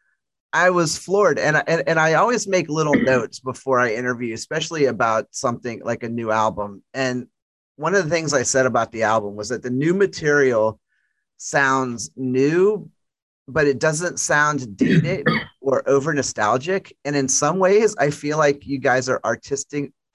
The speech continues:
artistically aging backwards in a good way. Like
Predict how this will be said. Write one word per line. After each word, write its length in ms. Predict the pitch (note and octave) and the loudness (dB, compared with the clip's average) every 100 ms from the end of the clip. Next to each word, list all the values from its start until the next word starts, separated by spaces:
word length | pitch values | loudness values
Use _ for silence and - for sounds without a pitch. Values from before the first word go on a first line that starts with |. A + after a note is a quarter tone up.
| _ | _
artistically 760 | B2+ A#2+ F#3 F3+ D3+ C3+ A#2+ - | -8 -4 -4 -4 -4 -4 -6 -6
aging 520 | A#2 A#2+ A2 G#2+ G#2 - _ _ _ _ _ _ - | -8 -8 -8 -14 -16 -20 _ _ _ _ _ _ -20
backwards 880 | G#2 A#2 A2+ - D#2+ A1+ - - - _ _ _ | -4 0 0 -2 -8 -8 -12 -18 -20 _ _ _
in 140 | D#3 | 0
a 80 | C#3 | 0
good 380 | A2+ A2 F3 F3 | -2 0 2 4
way. 260 | C3+ G#2 A2+ | 2 2 2
Like 340 | C#3 B2 | 0 0